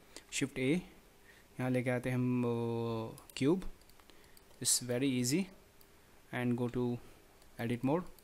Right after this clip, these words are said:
और यहाँ पर हम एक कट लगाते हैं। पहले तो उसकी जो विड्थ है उसको सेट कर लेते हैं। ओके, तो टी,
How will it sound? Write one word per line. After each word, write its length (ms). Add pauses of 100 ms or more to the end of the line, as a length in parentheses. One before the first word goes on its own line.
(840)
और 280
यहाँ 360
पर 120
हम 120
एक 100
कट 160
लगाते 280
हैं। 100
पहले 220
तो 420
उसकी 300
जो 180
विड्थ 320
है 320
उसको 440
सेट 180
कर 120
लेते 200
हैं। 220 (840)
ओके, 180
तो 680 (600)
टी, 200